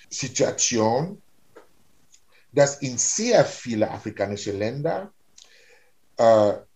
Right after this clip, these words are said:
keine Wechsel an der Macht geben kann, ohne dass Europa Ja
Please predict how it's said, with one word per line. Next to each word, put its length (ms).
keine 560
Wechsel 560
an 140
der 100
Macht 320
geben 440
kann, 520
ohne 400
dass 300
Europa 560
Ja 440